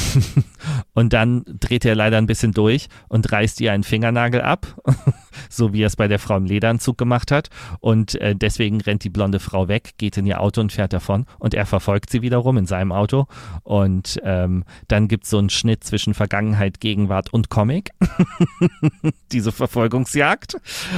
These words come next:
Äh, und er bedrängt sie dann mit seinem Auto und dann kommt sie von der Straße ab und ihr Auto explodiert. Ähm, und das, dann erinnert er sich an dieses Comic-Cover, äh, Comic-Cover, in dem die Frau im Lederanzug trotzdem überlebt hat.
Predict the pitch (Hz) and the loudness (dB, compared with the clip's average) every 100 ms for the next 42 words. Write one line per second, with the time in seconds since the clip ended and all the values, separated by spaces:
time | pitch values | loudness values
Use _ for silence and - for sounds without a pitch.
0 | 180 - 127 123 135 127 117 117 113 120 | -4 2 4 6 4 2 2 0 0 0
1 | 127 147 135 139 139 110 107 101 107 104 | 0 0 0 0 0 0 0 0 0 0
2 | 135 147 - - 120 110 113 123 123 110 | 0 0 -6 -4 -2 0 0 0 0 -2
3 | 110 101 - - 92 113 - 123 - 110 | 0 0 0 -2 -2 -2 -2 -2 -2 -2
4 | 104 101 104 - - 95 101 113 156 - | -2 0 -2 -6 -10 -6 0 0 0 -6
5 | _ - - _ - 95 92 95 95 - | _ -20 -20 _ -2 0 2 2 0 0
6 | 101 101 98 - - 101 101 104 107 104 | -2 0 -2 -2 -6 -4 0 0 2 0
7 | 98 92 101 101 95 92 - 101 104 107 | 0 -2 -2 -2 -4 -6 -4 -2 -2 0
8 | 120 110 120 - 98 82 - - 117 139 | -2 0 -2 -2 -2 -2 -6 -4 -2 -2
9 | - - 117 120 139 - 107 104 104 101 | -6 -4 -2 0 -2 -2 -2 0 0 0
10 | 98 - 101 104 95 107 101 95 104 - | -2 -2 0 2 0 0 0 -2 -6 -6
11 | 101 98 117 113 113 110 113 - 131 127 | -6 -4 -2 0 0 0 0 0 -2 -2